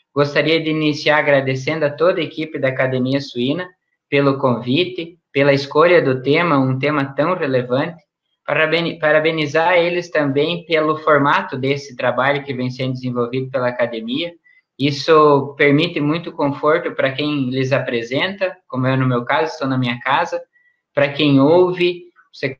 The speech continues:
consegue organizar sua rotina aí muito mais fácil do que se deslocar pra um evento. Então, parabenizar todos vocês pela iniciativa.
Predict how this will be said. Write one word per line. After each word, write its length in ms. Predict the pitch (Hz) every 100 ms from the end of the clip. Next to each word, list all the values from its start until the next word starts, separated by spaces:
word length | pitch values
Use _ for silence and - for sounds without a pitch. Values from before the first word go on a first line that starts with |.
| _
consegue 640 | - 135 131 143 143 123 -
organizar 560 | 135 135 139 131 143 160
sua 220 | 151 135
rotina 480 | 131 123 - 151 135
aí 260 | 131 156
muito 340 | 156 147 156 147
mais 220 | 135 131
fácil 380 | 139 147 - 131
do 100 | 131
que 140 | 135
se 160 | 135 131
deslocar 520 | 131 135 131 135 131
pra 140 | 139
um 100 | 143
evento. 380 | 147 131 110 107
Então, 380 | 123 127 143 156
parabenizar 1000 | 156 143 143 143 143 139 135 139 147 147
todos 340 | 156 151 151 143
vocês 600 | 143 - 139 151 - - _ _ _
pela 160 | 151
iniciativa. 600 | 156 156 165 160 - -